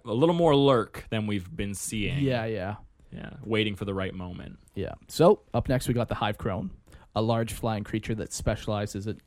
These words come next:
Speaker 2: air-to-air combat. Uh, it's perfect for trapping flyers in their tentacles and wrestling them to the ground. So it's just got a bunch of, like, little tentacles on it and stuff that will latch onto ships, and then it'll pull itself in and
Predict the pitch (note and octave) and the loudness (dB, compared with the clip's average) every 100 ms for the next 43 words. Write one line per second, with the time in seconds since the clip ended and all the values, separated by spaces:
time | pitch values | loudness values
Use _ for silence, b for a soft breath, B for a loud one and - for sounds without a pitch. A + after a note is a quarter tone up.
0 | - A2+ B2 - G#2+ G2+ - G#2 G2+ D2+ | -8 -4 -2 -2 -4 -6 -6 -6 -4 -4
1 | C2+ - b b b b b - - A2 | -6 -8 b b b b b -6 -6 -6
2 | - - C3+ B2+ D#3 - A2+ - A2 - | -8 -2 0 0 -2 -6 -8 -4 -4 -2
3 | G#2 - F#2+ F2+ G#2+ A#2 - G#2 F2 E2+ | -4 -6 -6 -4 -4 -6 -8 -8 -6 -4
4 | G2+ G#2+ C3+ D3 D3 - G2+ F2+ G2+ - | -4 -4 -6 -6 -8 -8 -10 -8 -10 -8
5 | A2 G2+ G2+ F#2 - D2 D2+ A1+ C#2 - | -8 -6 -6 -6 -10 -10 -10 -10 -14 -16
6 | b b b - A2 F#2 B2+ B2+ G#2+ F#2+ | b b b -12 -10 -8 -8 -6 -6 -6
7 | A2 A2 G#2 - A2+ G2 - F#2+ A2 A2 | -10 -8 -10 -6 -6 -6 -6 -6 -6 -8
8 | G#2+ G#2+ G2+ G#2 G2 - G2 - F#2+ F2+ | -8 -8 -8 -8 -10 -12 -14 -12 -12 -10
9 | G2 F#2 - A2 A2+ - A#2+ A2+ G2+ - | -12 -14 -14 -6 -2 -2 -2 -2 -2 -2
10 | A2 - - G#2 G#2 F#2+ G#2 - A#2+ G#2 | -2 -2 -2 -4 -4 -6 -6 -6 -6 -4
11 | C3+ A2 - A#2+ A2+ A2 F2 | -4 -4 -6 -8 -8 -8 -12